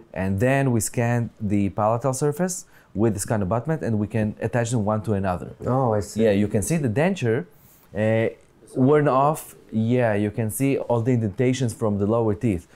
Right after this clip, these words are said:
Speaker 1: because of all the grinding
Speaker 2: Mm-hmm.
Speaker 1: that was done to the denture.
Speaker 2: This is the bulk?
Speaker 1: This is the, the bar that he had, uh,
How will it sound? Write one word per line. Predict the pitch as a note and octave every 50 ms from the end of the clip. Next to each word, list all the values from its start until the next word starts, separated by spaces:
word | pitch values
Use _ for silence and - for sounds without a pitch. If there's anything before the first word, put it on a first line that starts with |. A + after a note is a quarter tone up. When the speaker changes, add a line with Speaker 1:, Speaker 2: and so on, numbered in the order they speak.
| - - _ _ - G2+
Speaker 1:
because | F#2+ G2 - B2 B2 B2+ A#2 A2+
of | - - - G#2+ -
all | B2+ B2+ A#2+
the | A#2 A#2+
grinding | G#2 A2 A#2+ A#2+ B2 A#2+ G#2 G2 F#2+ F#2 F#2+
Speaker 2:
Mm-hmm. | G2+ A#2+ B2+ B2 B2 - - _
Speaker 1:
that | - - G2+
was | F#2+ F#2+
done | E2+ G#2+ G#2+ G#2+
to | G#2+ G#2
the | F2+ F2
denture. | E2+ G2+ F#2+ F2+ - F2 D2+ - - - _ _ _ _ _ _ _ _ _ _ _ _ _ - _ - - - G#2+
Speaker 2:
This | A2 B2+
is | C3+ C3 A#2 A2
the | A2+
bulk? | G#2+ G#2 G#2+ A2 B2 C3 - - - - - - _ _ _ _ _ _ -
Speaker 1:
This | G2 A#2 A2+ A2
is | A#2 G#2+ F#2+
the, | A2 G#2+ G#2 G2+ G2+ G2+ G2 G2+ F#2+
the | F#2 F#2
bar | F2 G#2 G#2 G#2 G#2+ A2 - -
that | F#2 F#2 G2 F#2 F2+ F2+
he | - F#2 F#2 F#2
had, | F#2+ G2+ A2+ C3+ D#3
uh, | F3 F3 _ - _ _ _ _ _ _ _ - -